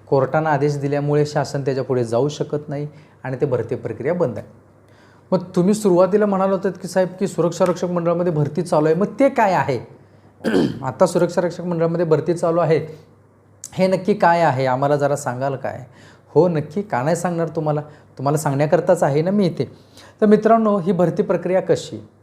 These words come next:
आता भरती प्रक्रिया जर म्हटलं, ह्याला भरती प्रक्रिया म्हणण्यापेक्षा ज्या सुरक्षा रक्षकांना खरोखरच न्याय द्यायचा आहे ना, त्यांना आता न्याय मिळतोय मित्रांनो. म्हणजे कसं,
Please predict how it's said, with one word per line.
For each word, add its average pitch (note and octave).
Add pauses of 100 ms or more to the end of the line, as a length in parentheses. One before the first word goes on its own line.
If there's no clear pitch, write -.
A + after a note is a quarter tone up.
(440)
आता F3
भरती F3
प्रक्रिया G3+
जर G3+
म्हटलं, F3 (360)
ह्याला D#3
भरती D3
प्रक्रिया E3
म्हणण्यापेक्षा D3+ (440)
ज्या D#3+
सुरक्षा E3+
रक्षकांना F3+ (120)
खरोखरच F3
न्याय C#3+
द्यायचा E3+
आहे D#3
ना, C3 (300)
त्यांना C3+
आता C3+
न्याय A#2+
मिळतोय A2+
मित्रांनो. A2 (680)
म्हणजे D#3+
कसं, F#3